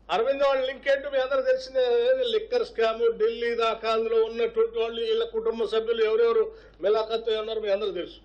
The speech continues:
లిక్కర్ దాంట్లో సహాయం పు-, చేసినందుకు ఒక బ్లాక్ ఆఫ్ చెప్తారు. ఈ ప్రతిమ, ఈ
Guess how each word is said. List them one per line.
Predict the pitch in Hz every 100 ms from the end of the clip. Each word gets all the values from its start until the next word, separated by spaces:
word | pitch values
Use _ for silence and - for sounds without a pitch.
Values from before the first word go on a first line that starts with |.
| -
లిక్కర్ | - 233 233 233
దాంట్లో | 226 226 - 233 220 -
సహాయం | 214 208 220 202 196
పు-, | 208 220 -
చేసినందుకు | 214 208 185 202 196 190 202 202 202 - - 175
ఒక | 165 175
బ్లాక్ | 180 165
ఆఫ్ | 156 160
చెప్తారు. | - - - - -
ఈ | 170 -
ప్రతిమ, | 185 202 262 262 240 240 - - - -
ఈ | -